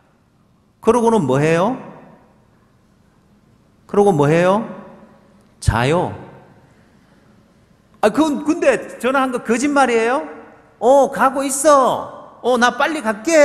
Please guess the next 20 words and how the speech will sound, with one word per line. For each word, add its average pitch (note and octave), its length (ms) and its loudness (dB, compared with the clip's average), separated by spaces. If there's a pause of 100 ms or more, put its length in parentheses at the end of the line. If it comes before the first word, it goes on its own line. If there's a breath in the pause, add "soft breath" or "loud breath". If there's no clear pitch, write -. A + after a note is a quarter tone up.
(160)
해놓고는 A3+ 840 -4
자요. D#3 520 -2 (800)
거짓말이에요? F#3+ 720 0 (2000)
아니, A#3 600 0 (380)
간다고 E4+ 560 -2
해놓고 C#4 220 -8
지금 B3 200 -12
잠자고 D4+ 540 -4
있으면서 G#2 1120 -12 (120)
"빨리 E4+ 300 -2
갈게." C4+ 520 -2
해놓고 A#3+ 340 -6 (180)
뭐 E4 240 -4
빨리 - 240 -4
부지런히 B3 440 -8
뭐 C4 200 -4
뛰기라도 D#4 440 0
해야 B3+ 180 0
되는데 G#3+ 300 -6
가만히 G3 480 -2